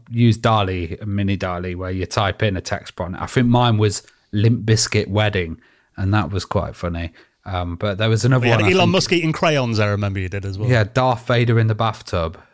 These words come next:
Speaker 1: as well. That was <laughs> another one. Um, but this one seems to take, like, an image source and then combine it with another one as well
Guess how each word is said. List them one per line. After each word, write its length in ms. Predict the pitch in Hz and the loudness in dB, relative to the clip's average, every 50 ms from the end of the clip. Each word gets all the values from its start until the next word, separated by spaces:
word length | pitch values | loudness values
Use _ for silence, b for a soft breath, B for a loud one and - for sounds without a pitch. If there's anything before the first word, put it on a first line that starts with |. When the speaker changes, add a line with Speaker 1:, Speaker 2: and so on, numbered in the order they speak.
| - | -14
Speaker 1:
as 140 | - 107 104 | -10 -6 -2
well. 220 | 104 101 98 92 | -2 0 0 0
That 200 | 90 95 95 - | -2 -2 -4 -4
was 280 | 90 101 - - - - - - | -4 -4 -4 -4 -6 -8 -16 -20
<laughs> 100 | - - | -8 -2
another 120 | - - - | -2 -2 0
one. 360 | - 170 - - 156 - B B B 220 156 B | 0 -2 0 0 -2 -4 B B B -4 -2 B
Um, 300 | - 139 160 160 143 131 | 2 2 4 2 2 2
but 360 | 120 151 143 139 131 - - B B B B B | 2 4 4 4 2 0 -4 B B B B B
this 180 | 160 160 160 - | 2 2 4 4
one 180 | 160 147 143 | 4 4 4
seems 280 | - - 139 131 131 127 | 4 4 4 2 2 0
to 100 | - 120 | -2 -4
take, 340 | - - 135 123 113 117 - | 0 0 2 2 2 0 0
like, 240 | 117 110 104 - - | 0 0 0 0 0
an 80 | 110 | 0
image 300 | 113 107 104 98 - - | 2 2 2 0 -2 -4
source 400 | - - 98 92 92 - - - | -4 -2 -2 -2 -2 -4 -6 -6
and 100 | 98 92 | -6 -6
then 160 | 90 90 92 | -4 -6 -8
combine 500 | - - 104 92 92 95 98 95 95 92 | -8 -6 -6 -6 -4 -2 -2 -2 -2 -4
it 140 | 90 85 - | -6 -8 -10
with 180 | 87 87 85 90 | -10 -12 -10 -6
another 300 | 90 92 98 92 95 95 | -4 -4 -2 -2 0 -2
one 240 | 90 85 82 85 85 | -2 -2 -6 -8 -10
as 160 | 82 82 - | -10 -8 -6
well 260 | 98 87 82 85 82 | -6 -6 -6 -8 -10